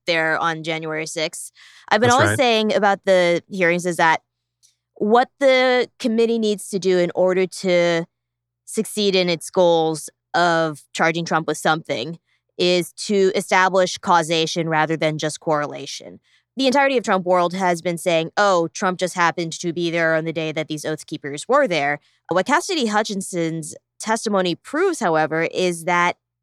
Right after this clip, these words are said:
Speaker 1: there were moments where Donald Trump wanted to join the crowd at the Capitol and participate in the violence. The biggest type of ways that I could say, one,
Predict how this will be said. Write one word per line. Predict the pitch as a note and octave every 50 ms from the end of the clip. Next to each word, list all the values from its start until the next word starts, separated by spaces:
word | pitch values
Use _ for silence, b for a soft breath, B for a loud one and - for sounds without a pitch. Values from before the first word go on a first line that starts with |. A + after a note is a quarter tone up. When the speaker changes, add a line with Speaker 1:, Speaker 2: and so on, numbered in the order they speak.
| _ _ _ _ _ _ _ _ _ _ _
Speaker 1:
there | - F4 D#4
were | F4 F4+
moments | D#4+ C#4 C4+ C4+ D#4+ F4 C#4+ A3+ - G3+
where | G#3 G3
Donald | F#3 A3 A#3 C4 C4 A3 -
Trump | - A#3 A3+ G3 F3+ F3+ - _ _ _ _
wanted | - F3 G3+ A3+ C4 D#4 D4+ -
to | C#4+
join | G3 F3 - G3 G#3+ C4 D4+
the | C4 A#3+
crowd | - - A3+ A3+ A3 G#3+
at | G3+ -
the | - F3
Capitol | - F#3+ F#3+ A#3+ C4+ - F3 D#3 D#3 D3+ D3+ D#3 D#3 _ _ _ _ _ _ _ _ _ _ -
and | G#3+ G#3+ G#3 G#3
participate | G3+ A3+ G3+ - D4+ D4 C#4 C#4+ A#3+ A#3+ G3 F#3+
in | G3 F#3+
the | F#3 F3+
violence. | F3 A#3+ D#4 A3 D#3+ - - - D#3+ - - - - _ _
The | - G#3 - _ _ -
biggest | C#4+ D#4 D#4+ D4+ -
type | D4+ C4+ A3+
of | A#3+ A#3
ways | B3 A#3 G#3+ G#3 F#3+ -
that | G3 F#3 F3+ F3 D3 - _ -
I | - D#3 F#3
could | F3 E3+ D#3 -
say, | - F#3 F3 E3+ D#3+ D3+ D3+ D3+ - _ _ -
one, | G3+ A3 B3+ C4 A3 G3 F#3+ G3